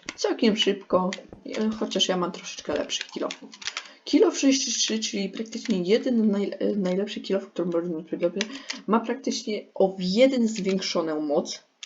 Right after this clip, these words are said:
której nie da się zdobyć. Kopie on o wiele szybciej. I to jest dobry kill off nas też, bardzo dobry start i koniec, już te końcowe te, albo rozbudowywanie się, czyli kopanie, jak na przykład obsydianu potrzebujesz.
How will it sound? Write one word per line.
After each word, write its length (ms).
której 240
nie 200
da 120
się 140
zdobyć. 340
Kopie 380
on 280
o 80
wiele 420
szybciej. 720
I 180
to 200
jest 160
dobry 240
kill 240
off 140
nas 520
też, 420
bardzo 300
dobry 260
start 460
i 440
koniec, 440
już 260
te 80
końcowe 560
te, 200
albo 240
rozbudowywanie 920
się, 280
czyli 220
kopanie, 840
jak 120
na 60
przykład 280
obsydianu 500
potrzebujesz. 640